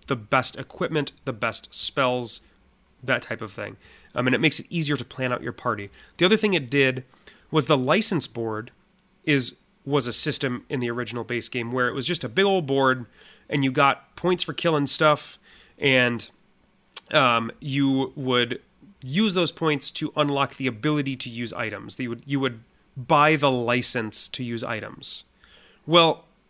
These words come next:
the board was huge. It was enormous. And if you didn't build your character down, like, a specific path,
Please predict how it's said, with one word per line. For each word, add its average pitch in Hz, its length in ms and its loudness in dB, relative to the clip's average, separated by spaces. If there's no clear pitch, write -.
the 160 140 4
board 185 400 4
was 175 200 2
huge. - 1000 -6
It 151 140 -4
was 151 240 0
enormous. 143 880 -4
And 139 380 4
if - 180 -4
you 175 120 -2
didn't 190 640 -2
build 160 340 4
your 139 140 0
character 147 540 -2
down, 127 360 0
like, 131 140 -4
a 123 40 -4
specific - 640 -6
path, - 560 -6